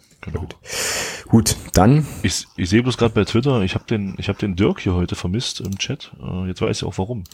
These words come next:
Speaker 2: Ja, der ist auf dieser Feier, oder?
Speaker 1: Ja, genau,
Speaker 2: Ja,
Speaker 1: genau.
Speaker 2: genau. Na, der ist ja auch einer von den, von den Sektions-Twitter-Leuten, so. Jo, gut, also,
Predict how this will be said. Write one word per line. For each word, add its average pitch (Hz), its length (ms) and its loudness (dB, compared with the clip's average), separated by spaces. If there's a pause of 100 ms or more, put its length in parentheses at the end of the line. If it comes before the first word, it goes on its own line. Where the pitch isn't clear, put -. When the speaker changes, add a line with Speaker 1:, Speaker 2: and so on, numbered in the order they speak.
Speaker 2:
Ja, 95 80 6
der 90 100 4
ist 98 120 4
auf 98 40 0
dieser 98 200 4
Feier, 95 280 2
oder? 113 220 -2 (160)
Speaker 1:
Ja, - 240 0
genau, 113 340 0 (120)
Speaker 2:
Ja, 147 80 4
Speaker 1:
genau. 190 140 4
Speaker 2:
genau. 104 180 4 (260)
Na, 117 80 6
der 120 80 6
ist - 80 4
ja 147 120 6
auch 107 100 6
einer 95 180 4
von 104 160 2
den, 98 180 4
von 98 160 -2
den 95 100 4
Sektions-Twitter-Leuten, 90 1120 0 (200)
so. 87 220 -6 (2000)
Jo, 95 180 4 (200)
gut, 117 240 4
also, 101 260 6